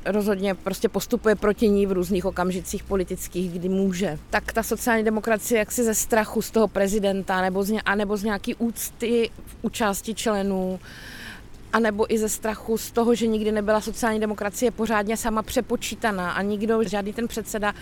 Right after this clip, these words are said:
příliš nevěděl, kolik tam má těch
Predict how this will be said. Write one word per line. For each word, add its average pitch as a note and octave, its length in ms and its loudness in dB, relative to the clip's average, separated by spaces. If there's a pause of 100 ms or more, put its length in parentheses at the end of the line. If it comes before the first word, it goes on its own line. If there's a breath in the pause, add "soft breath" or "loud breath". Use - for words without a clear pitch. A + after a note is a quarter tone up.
(320 loud breath)
příliš A#3 360 -4
nevěděl, A#3+ 380 4
kolik C4 320 2
tam G3+ 240 4
má F#3 240 2
těch - 440 -6